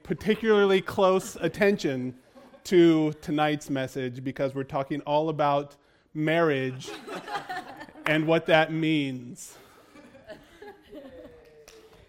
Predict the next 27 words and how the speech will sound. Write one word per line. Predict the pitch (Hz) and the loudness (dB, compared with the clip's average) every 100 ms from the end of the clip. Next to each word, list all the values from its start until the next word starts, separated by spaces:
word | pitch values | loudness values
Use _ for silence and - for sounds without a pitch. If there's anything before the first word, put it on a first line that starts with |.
| _ _ _ _ - | _ _ _ _ -6
If | 151 165 | -2 0
it | 175 | 2
might | 170 175 | 4 4
apply | 170 190 170 175 | 4 6 6 6
to | 190 | 4
any | 180 | 4
of | 175 | 4
you | 185 175 | 4 4
in | |
the | 175 | 2
future, | 208 202 165 135 120 | 2 2 2 -2 -4
so. | - 143 131 131 - - - - - - - - - - _ - - - - 254 269 294 285 - - - | -2 2 2 0 -6 -16 -20 -20 -20 -20 -20 -20 -20 -20 _ -20 -20 -20 -18 -18 -16 -16 -16 -20 -20 -6
In | 156 165 | 0 0
case | 175 151 143 | 2 0 -2
you | |
don't | 135 131 120 | -4 -6 -8
know, | 117 120 - - - _ _ _ _ _ _ _ 143 | -10 -12 -16 -20 -20 _ _ _ _ _ _ _ -12
those | 127 117 | -12 -10
two | 123 | -10
got | 120 123 | -10 -10
engaged | 120 123 98 85 _ _ _ - - - - | -10 -10 -12 -16 _ _ _ -20 -20 -8 -4
because | 151 170 156 | 2 4 4
of | 147 | 2
Nick's | 175 165 | 2 4
message, | 180 170 151 156 | 4 4 2 0
I'm | 156 | 0
sure. | - 151 | 2 2